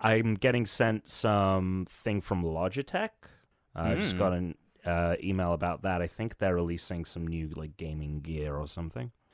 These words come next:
Speaker 1: Uh, and my fucking P S four is on the fritz. I've had to reinstall the software three times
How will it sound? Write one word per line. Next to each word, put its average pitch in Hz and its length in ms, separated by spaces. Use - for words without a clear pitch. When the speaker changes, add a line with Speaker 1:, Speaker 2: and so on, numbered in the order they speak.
Speaker 1:
Uh, 98 300
and 139 420
my 110 380
fucking 143 520
P 165 200
S 131 160
four 160 300
is 120 100
on 113 140
the 104 80
fritz. - 440
I've 113 120
had 135 180
to 123 100
reinstall 120 1120
the 104 80
software 107 600
three 123 400
times 110 680